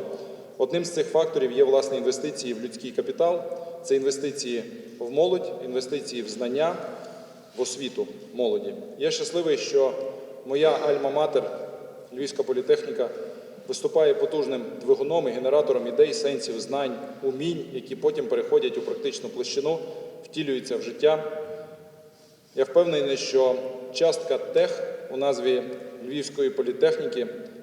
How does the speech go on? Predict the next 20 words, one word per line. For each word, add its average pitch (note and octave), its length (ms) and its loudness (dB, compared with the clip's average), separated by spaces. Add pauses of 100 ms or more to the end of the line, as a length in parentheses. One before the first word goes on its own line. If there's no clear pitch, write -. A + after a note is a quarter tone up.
тісно D#3+ 260 -4
пов'язана C3 420 4
з G#2+ 40 -2
українською C3+ 580 2 (260)
економікою C#3 720 4 (220)
майбутнього. D3 580 2 (1600)
Тех D#3+ 280 0
є D3 140 8
всюди F3 400 4
серед C3+ 280 6 (560)
секторів C#3 460 0
економіки, C#3+ 500 0
які C3 220 -4
ми C#3 100 0
визначаємо C#3 680 2 (200)
пріоритетними C#3+ 880 2 (380)
сьогодні. G#3 500 8 (480)
Це C#3 240 8 (300)
Defense D#3+ 480 2
Tech, - 240 4